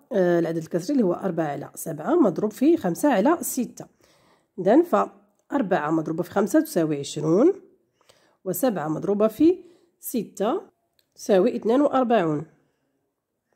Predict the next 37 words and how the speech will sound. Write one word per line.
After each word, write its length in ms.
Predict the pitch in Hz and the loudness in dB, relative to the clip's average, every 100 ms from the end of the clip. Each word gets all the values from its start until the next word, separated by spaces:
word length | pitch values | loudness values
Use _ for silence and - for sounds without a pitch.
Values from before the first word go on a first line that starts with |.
| _ _ _ _ _ _ _ _ _ | _ _ _ _ _ _ _ _ _
ثم 420 | 320 190 202 427 - - _ _ _ _ | 2 4 4 2 -2 -18 _ _ _ _
تسعة 380 | 320 320 190 208 | 2 2 -2 -2
على 260 | 165 156 | -2 -6
ثمانية 480 | 151 151 151 185 269 | -2 -2 2 2 4
مضروبة 400 | 349 226 175 165 | 4 4 0 -2
في 120 | 160 | -6
كم؟ 200 | - 277 | -2 0
تساوي 360 | 330 - 180 202 | 0 -2 -2 0
ثمانية 340 | 175 160 160 160 | 0 0 -2 -4
عشر 280 | 196 330 | -2 0
على 140 | 311 285 | 0 0
أربعة 360 | 294 285 269 | -2 -2 0
وعشرون. 420 | 269 214 - 127 - _ _ _ _ | -2 -4 -10 -14 -16 _ _ _ _
إذن 120 | 277 | -2
فعندنا 520 | 403 277 180 247 415 - | 2 2 4 4 4 0
تسعة 320 | 277 - 240 | -4 -2 0
مضروبة 300 | 359 226 185 | 2 2 0
في 80 | 180 | -6
واحد 180 | - 170 | -6 -6
العدد 280 | 151 170 320 | -4 -2 -4
كتعطينا 400 | 226 160 208 311 | -4 -4 -2 0
ثمانية 380 | 339 277 254 254 | 2 2 2 -2
عشر، 320 | 170 - 143 | -6 -6 -8
إذن 160 | 147 151 | -8 -8
ثمانية 320 | 156 160 165 | -4 -4 -4
عشر 320 | 180 202 320 | -6 -2 2
من 100 | 294 | 2
مضاعفات 840 | 202 180 175 151 156 262 311 349 - | 2 -2 -4 -8 -8 -2 0 -2 -4
تسعة، 400 | 196 - 262 415 - - - _ - | -10 -4 -2 -2 -8 -20 -20 _ -4
أي 160 | 269 339 | 0 2
تسعة 280 | 247 208 | 0 -2
مضروبة 340 | 202 185 190 247 | 0 0 0 0
في 160 | - 381 392 330 | 2 2 2 -2
اثنان. 380 | 320 156 143 - | 0 0 0 -4
إذن 200 | 147 156 | -8 -8
غنوضعو 360 | 156 156 247 | -8 -6 0
هنا 220 | 233 370 | 2 2